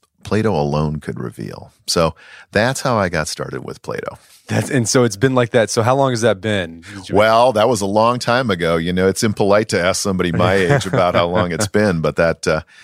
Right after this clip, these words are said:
Speaker 1: that was in, that, that seminar was in nineteen seventy-eight. So that's already forty years now. Yeah.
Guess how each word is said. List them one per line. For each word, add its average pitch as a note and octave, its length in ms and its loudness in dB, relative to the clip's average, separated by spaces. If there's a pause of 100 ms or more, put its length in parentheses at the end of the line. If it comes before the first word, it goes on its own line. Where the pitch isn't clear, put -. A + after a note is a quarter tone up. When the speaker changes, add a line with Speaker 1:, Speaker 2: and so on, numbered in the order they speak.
(240)
Speaker 1:
that A2+ 200 2
was G#2+ 260 0
in, F2 240 -2
that, F2 180 0
that A2+ 160 0
seminar A2+ 460 -2
was D#2+ 160 -6
in E2+ 100 -6
nineteen E2+ 300 -6
seventy-eight. D2+ 640 -6 (160)
So C#2+ 260 -4
that's D#2+ 240 -2
already E2 240 0
forty D#2 300 -6
years D#2 280 -8
now. - 240 -14 (220)
Yeah. D2+ 280 -10